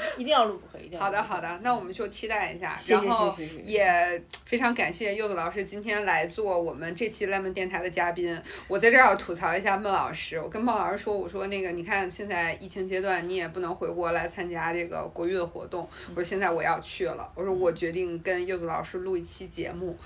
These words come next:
Speaker 1: 嗯。
Speaker 2: 来丰富一下我们的播客。”我说，“我看还能不能在上海约约其他的咱们的一些朋友录一下。”
Speaker 1: 嗯。
Speaker 2: 然后孟老师说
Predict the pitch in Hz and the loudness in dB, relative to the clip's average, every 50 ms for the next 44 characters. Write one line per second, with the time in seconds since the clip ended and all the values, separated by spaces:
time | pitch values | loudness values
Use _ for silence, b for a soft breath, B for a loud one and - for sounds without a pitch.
0 | B B 180 175 160 175 170 - 214 208 208 - 185 170 170 - 196 175 165 165 | B B -6 -4 -4 -4 -2 -2 -2 -2 -2 -2 -4 -4 -2 -2 -2 0 0 0
1 | 160 156 156 - 175 175 160 147 143 165 160 160 - 180 175 170 - - 202 156 | 0 -2 -2 -4 -4 -6 -6 -6 -6 -6 -6 -4 -2 -2 -2 -2 -2 -4 -4 -4
2 | - - 175 175 196 180 180 170 165 - 202 190 190 190 196 208 202 214 202 196 | -4 -4 -6 -4 -4 -2 -2 -4 -4 -4 -4 -4 -4 -4 -6 -6 -6 -6 -6 -6
3 | 202 196 208 208 208 233 196 190 180 165 175 185 196 196 202 196 185 170 - - | -4 -4 -4 -4 -2 -2 -2 0 0 -2 -2 -2 -2 0 0 0 -2 -2 -4 -6
4 | 185 170 214 226 240 240 220 - 185 160 165 170 180 175 170 180 165 160 - - | -2 2 6 6 6 6 4 0 -2 -2 -2 -2 -4 -2 -2 -4 -4 -4 -6 -10
5 | 156 151 165 160 156 160 175 180 165 147 151 151 156 139 - - - - - - | -10 -8 -8 -8 -6 -6 -4 -4 -4 -4 -4 -4 -4 -4 -4 -6 -10 -12 -12 -12
6 | - - 185 190 180 175 175 170 185 185 185 160 - - 202 | -8 -4 -2 2 2 2 2 2 2 2 0 0 -2 -4 -4